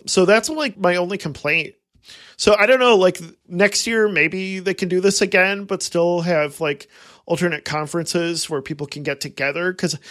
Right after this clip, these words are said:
I don't know if you gain much by still having this massive five thousand people conference that costs, you know, God knows how much, and people have to pay for plane tickets and things like that. I don't know if you gain much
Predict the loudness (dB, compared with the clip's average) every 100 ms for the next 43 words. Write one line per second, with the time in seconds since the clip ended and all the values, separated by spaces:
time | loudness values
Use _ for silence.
0 | -20 -2 4 6 6 6 6 6 4 2
1 | -2 0 2 4 2 -2 -4 -4 -4 -4
2 | -2 0 0 0 0 2 2 2 0 -4
3 | -6 -4 0 2 2 2 0 0 -2 -2
4 | -4 -14 -12 -2 0 0 -4 -6 -8 -6
5 | -6 -6 -8 -8 -8 -6 -8 -8 -6 -6
6 | -6 -8 -12 -20 -20 -20 _ -6 -4 -2
7 | 0 0 0 -2 -2 -2 -4 -4 0 2
8 | 2 0 2 2 0 -8 -4 -4 -4 -6
9 | -6 -4 -4 -8 -12 _ _ -6 -4 -2
10 | -4 -4 -6 -8 -10 -8 -10 -4 -4 -4
11 | _ -20 -20 -20 -20 _ -2 2 2 2
12 | 0 0 0 0 -6 -16 -10 -2 -2